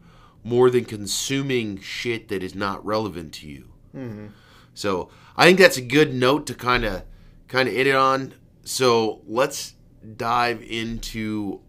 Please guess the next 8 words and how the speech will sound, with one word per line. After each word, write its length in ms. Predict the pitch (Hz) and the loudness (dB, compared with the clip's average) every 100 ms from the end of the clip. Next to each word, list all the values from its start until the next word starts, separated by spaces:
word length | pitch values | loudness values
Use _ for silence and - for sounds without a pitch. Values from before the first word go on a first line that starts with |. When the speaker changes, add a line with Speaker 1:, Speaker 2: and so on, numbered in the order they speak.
| - | -16
Speaker 1:
our, 580 | 98 104 98 98 92 98 | -8 -6 -4 -6 -8 -8
uh, 360 | 95 92 85 85 - _ _ - - - | -8 -10 -10 -14 -20 _ _ -20 -20 -20
gadget 420 | - 98 135 113 82 | -18 -12 -12 -10 -12
here. 180 | 85 87 | -12 -12
What 540 | 90 127 175 - - | -8 -6 -6 -10 -18
do 80 | 110 | -14
you 240 | 95 92 | -10 -10
have 760 | 92 110 123 127 139 135 - | -10 -6 -4 -4 -4 -8 -14